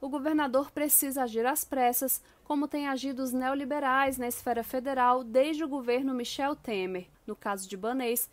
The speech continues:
ele se apega a uma decisão do Supremo Tribunal Federal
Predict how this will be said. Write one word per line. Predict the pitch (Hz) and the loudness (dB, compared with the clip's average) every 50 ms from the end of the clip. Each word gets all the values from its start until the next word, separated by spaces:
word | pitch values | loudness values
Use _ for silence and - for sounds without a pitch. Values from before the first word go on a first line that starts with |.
| - - - - | -14 -14 -4 -2
ele | 247 247 - | -2 0 2
se | - - 262 | 0 0 0
apega | 240 - 262 233 226 226 233 | 0 0 0 0 0 0 -2
a | 233 | -2
uma | 240 240 233 | -2 -2 -4
decisão | 220 208 233 262 - - 320 294 254 226 240 254 294 | 0 2 2 2 2 0 -2 -2 -4 -2 -2 0 0
do | 311 285 277 | 0 -2 -2
Supremo | - 254 233 - 233 214 214 202 | -4 -6 -6 -4 -6 -6 -6 -6
Tribunal | - 220 202 190 196 196 196 180 180 | -8 -8 -10 -8 -6 -4 -2 -2 -4
Federal | - - 220 208 240 254 254 226 220 220 220 | -4 -6 -6 -4 -2 2 4 4 4 4 2